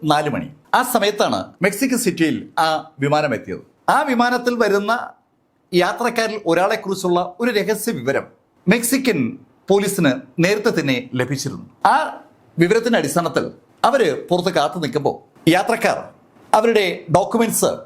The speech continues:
എമിഗ്രേഷൻ അധികാരികളെ കാണിച്ച് അത് ചെക്ക് ചെയ്ത് അവരുടെ സാധനങ്ങളുമായി പുറത്തേക്ക് ഇങ്ങനെ വന്നുകൊണ്ടിരിക്കുകയാണ്. അങ്ങനെ വരുന്ന ആളുകളുടെ കൂട്ടത്തിൽ നല്ല പൊക്കമുള്ള, ലേശം മുടി നീട്ടി വളർത്തിയ ഡോയ്റ്റ് വർക്കറുമുണ്ട്. ഇരുപത്താറ് വയസ്സുള്ള ഡോയ്റ്റ് വർക്കർ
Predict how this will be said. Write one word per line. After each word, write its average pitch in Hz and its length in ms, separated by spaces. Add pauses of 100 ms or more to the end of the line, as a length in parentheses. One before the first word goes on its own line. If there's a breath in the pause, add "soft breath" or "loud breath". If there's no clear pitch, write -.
(200)
എമിഗ്രേഷൻ 226 520 (100)
അധികാരികളെ 185 520
കാണിച്ച് 151 360 (240)
അത് 196 340 (180)
ചെക്ക് 202 320
ചെയ്ത് 180 460 (180)
അവരുടെ 208 180
സാധനങ്ങളുമായി 202 680 (260)
പുറത്തേക്ക് 196 320
ഇങ്ങനെ 175 260 (100)
വന്നുകൊണ്ടിരിക്കുകയാണ്. 143 720 (240)
അങ്ങനെ 311 200
വരുന്ന 240 420
ആളുകളുടെ 196 340
കൂട്ടത്തിൽ 160 380 (240)
നല്ല 294 160
പൊക്കമുള്ള, 196 760
ലേശം 233 400 (120)
മുടി 226 460
നീട്ടി 196 260
വളർത്തിയ 131 440 (300)
ഡോയ്റ്റ് 233 600
വർക്കറുമുണ്ട്. 170 840
ഇരുപത്താറ് 285 380
വയസ്സുള്ള 226 680
ഡോയ്റ്റ് 226 260
വർക്കർ 170 340